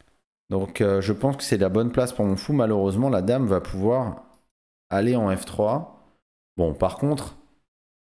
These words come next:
elle est active en F trois, mais elle se coordonne avec aucune pièce pour venir attaquer sur les cases blanches. Donc,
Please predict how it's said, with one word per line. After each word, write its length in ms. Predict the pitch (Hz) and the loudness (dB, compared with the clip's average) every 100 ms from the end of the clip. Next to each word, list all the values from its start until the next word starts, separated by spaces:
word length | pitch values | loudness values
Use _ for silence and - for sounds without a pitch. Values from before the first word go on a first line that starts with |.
| - | -4
elle 120 | 92 | 0
est 60 | 107 | 2
active 420 | 107 - - 160 | 0 -2 -2 0
en 160 | 117 107 | 2 0
F 100 | 104 | -4
trois, 300 | - 131 147 | -2 0 2
mais 120 | 107 | 0
elle 100 | 98 | 0
se 140 | - | -2
coordonne 440 | 110 113 104 107 117 | 0 2 2 2 2
avec 300 | 92 90 - | 0 0 -2
aucune 320 | 95 107 95 | -4 -2 -2
pièce 260 | - 113 - | -2 -2 -2
pour 160 | 90 | -6
venir 280 | 85 92 87 | -2 0 0
attaquer 300 | 87 87 110 | -2 -4 -4
sur 160 | - 82 | -4 -4
les 100 | 82 | -2
cases 240 | 90 80 | -4 -4
blanches. 260 | 98 113 87 | -6 -6 -6
Donc, 260 | 92 92 | -8 -8